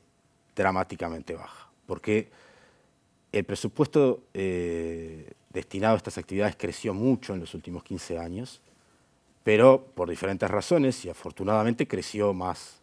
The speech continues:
el producto. La proporción, es decir, sí, esto es un razonamiento que suele hacer en economía, es cuánto de la riqueza, que es la, la metáfora de siempre, es el hogar, cuánto de lo que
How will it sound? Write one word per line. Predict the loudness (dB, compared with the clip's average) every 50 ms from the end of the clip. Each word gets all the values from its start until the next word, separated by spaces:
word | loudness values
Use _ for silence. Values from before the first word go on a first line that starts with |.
| _ _ _
el | -10 -10 -10
producto. | -8 -8 -8 -6 -8 -8 -12 _ -20 -20 -20 _ _ -20 -20 -20 -20 -20 -20 -20 -20 -20 -20 -20 _ _ _ _ _ _ _ _ 2
La | 4 4 4 4
proporción, | 4 2 2 2 2 0 0 0 2 4 4 4 4 2
es | 0
decir, | -2 -4 -4 -2 -2 -2 -4 -4 _ -18 -18
sí, | -14 -12 -12 -12 -12
esto | -14 -12 -10 -10
es | -8
un | -6 -4
razonamiento | -6 -6 -4 -4 -6 -4 -4 -4
que | -4 -4
suele | -4 -4 -4
hacer | -4 -4 -4
en | -4 -6
economía, | -6 -6 -4 -2 0 0 0 0 -2 -6 -8 -12 -20 -20 -20 -20 -20 -20 -20 _
es | -4 -2 -2 -2 -4 -10 -16 -20 -20 -20 -20 -20 _ 4
cuánto | 8 8 8 8 6 8 8 10
de | 10
la | 10 8
riqueza, | 6 4 2 4 4 4 4 4 -2
que | -4 -4
es | -6 -8 -10 -12 -8
la, | -6 -4 -2
la | -2 -2 -2
metáfora | -2 -2 0 -2 0 0 0 0 0
de | 0
siempre, | 0 0 0 0 0
es | -2 -2
el | -2 0
hogar, | 2 4 4 2 2 2
cuánto | 2 2 2 4 6 6
de | 6
lo | 6 6 4
que | 4 4 4 4 4 2 0 -6